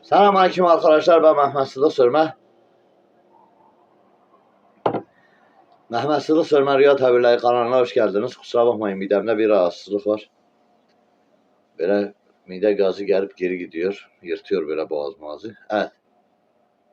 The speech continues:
Rüyada alüminyum görmek. Rüya sahibinin kendisine sunulan hayattan memnun olmadığına yorumlanır.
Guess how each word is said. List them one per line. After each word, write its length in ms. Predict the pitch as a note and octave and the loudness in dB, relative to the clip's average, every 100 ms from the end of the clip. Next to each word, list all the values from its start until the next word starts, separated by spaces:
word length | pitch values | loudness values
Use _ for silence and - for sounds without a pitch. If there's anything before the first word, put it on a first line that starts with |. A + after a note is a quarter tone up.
| _ _ _ _ _ _ _ _ _ _ _ _ _ _ _ _ | _ _ _ _ _ _ _ _ _ _ _ _ _ _ _ _
Rüyada 360 | D3 G#3 G#3+ G#3 | 4 6 8 6
alüminyum 760 | F3+ F3 E3+ F3+ F3 C3 G#2 - _ _ _ | 6 6 4 0 -2 -4 -4 -10 _ _ _
görmek. 540 | G2+ F#2+ D#2 - _ _ _ | -2 -2 -6 -20 _ _ _
Rüya 180 | A#2 F3 | 2 2
sahibinin 480 | G3+ F#3 D#3 C3+ C3 | 4 4 4 2 -2
kendisine 580 | C3 D3 D3 C#3 C#3+ C3+ | 0 0 0 -4 -2 -2
sunulan 500 | - C3+ C3+ C#3+ C3+ | -2 -2 0 0 -2
hayattan 640 | A#2 B2 B2 - C#3+ G#2+ | 0 0 0 0 0 0
memnun 360 | G#2 C3 D3 D#3 | -2 -2 -2 2
olmadığına 640 | C#3 D#3+ C#3 A#2 A2+ A2 | 2 4 2 0 0 0
yorumlanır. 720 | A2 A2+ A2+ G#2+ F#2+ - _ | 2 2 0 -4 -6 -10 _